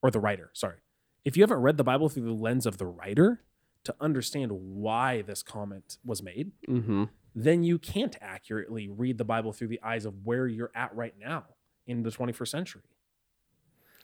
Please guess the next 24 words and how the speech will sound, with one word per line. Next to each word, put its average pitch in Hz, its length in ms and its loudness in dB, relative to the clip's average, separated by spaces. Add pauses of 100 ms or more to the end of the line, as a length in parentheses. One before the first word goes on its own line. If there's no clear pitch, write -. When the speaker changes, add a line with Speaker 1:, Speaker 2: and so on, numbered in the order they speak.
Speaker 1:
Uh, 98 360 -2
Speaker 2:
And 131 100 4
that's 180 100 4
not - 140 6
easy 196 220 4
to 123 40 6
do. 147 220 8
I 107 60 10
mean, 123 140 8
you 143 60 6
gotta 180 160 10
Speaker 1:
oh, - 20 10
Speaker 2:
understand 147 360 8
Speaker 1:
gosh. 120 200 8
Speaker 2:
that 143 60 -8
the 127 80 -4
culture 156 460 2
that 104 180 0
that 101 180 2
writer 107 380 4
is 90 140 0
coming 131 320 4
Speaker 1:
So 214 120 12
Speaker 2:
from 240 60 12